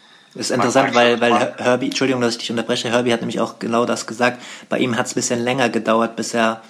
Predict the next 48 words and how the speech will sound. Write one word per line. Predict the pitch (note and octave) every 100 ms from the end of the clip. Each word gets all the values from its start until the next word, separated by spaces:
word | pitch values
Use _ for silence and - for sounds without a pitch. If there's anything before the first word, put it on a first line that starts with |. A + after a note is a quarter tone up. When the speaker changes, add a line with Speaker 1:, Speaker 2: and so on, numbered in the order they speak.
| -
Speaker 2:
Genau. | D3 C#3 A2
Speaker 1:
daran | - A2+ A2+
geglaubt | A2 - A2+ A2+
Speaker 2:
Weil | A#2 G#2+
Speaker 1:
hat. | - - _
Speaker 2:
die, | - -
weil | B2 B2+
sie | C3+ -
halt | -
nie | D3
im | D3
Kader | D3+ D3+ A#2+ G2
war. | F#2+ F#2
Sie | A2+
hat | A#2+
halt | A#2
nie | B2 C3 C3 - -
gegen | B2 A#2
die | A#2+
Großen | B2 A#2 - A#2+
gewonnen, | G#2+ B2 C#3+ C3
sie | A2+
hat | A#2+
auch | A2+
bei | A2+
den | A2+
deutschen | A#2 -
Meisterschaften | B2+ C3+ B2+ B2 B2
nicht | A2+
gut | -
gespielt. | - - A#2 A1+ - - - - -
So, | - A1+ A#2+ -
für, | - B2+
für | - B2+
mich | - -
war | C3+
das, | C3 - - - - -
ich | - -
bin | - - -
einfach | B2+ B2+ A#2+
ein | B2
Trainer, | B2+ C3 B2+ A#2
wenn | A#2+ B2+ A2+
ich | -
an | -
jemanden | A#2+ A#2 A#2 A#2
glaube, | G#2 B2+ C#3 C#3 C#3 - - - _ _ - -
dann, | A2